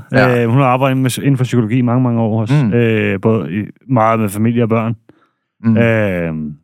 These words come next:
Speaker 2: og super dygtig til det, meget passioneret omkring det.
Speaker 1: Ja.
Speaker 2: Men det er også det, hun siger, at der er behov for, at der kommer noget, hvor man kan gøre noget mere konkret.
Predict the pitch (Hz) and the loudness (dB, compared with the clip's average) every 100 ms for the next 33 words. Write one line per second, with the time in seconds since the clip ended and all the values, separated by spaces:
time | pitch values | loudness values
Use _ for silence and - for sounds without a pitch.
0 | _ - 92 - 107 92 117 113 - 104 | _ -8 -4 -2 -2 0 -2 -4 -4 -2
1 | 104 101 98 92 127 123 98 95 98 - | -2 -2 -2 0 0 0 -4 -4 -6 -8
2 | - 107 104 - _ _ _ - - 110 | -2 -2 -2 -8 _ _ _ -18 -6 -4
3 | 95 110 101 - 104 92 - 113 113 _ | 0 0 0 0 -2 -2 -2 0 -2 _
4 | _ _ _ _ - 107 104 107 117 123 | _ _ _ _ -6 -2 0 2 2 0
5 | 98 113 101 101 107 - - _ _ - | 2 0 0 -2 -2 -4 -18 _ _ -4
6 | 113 107 - 113 117 113 104 117 113 113 | -2 -2 -2 -2 0 0 0 0 0 -2
7 | 104 101 104 107 104 107 104 113 120 | -4 -2 0 0 -2 -4 -4 -4 -6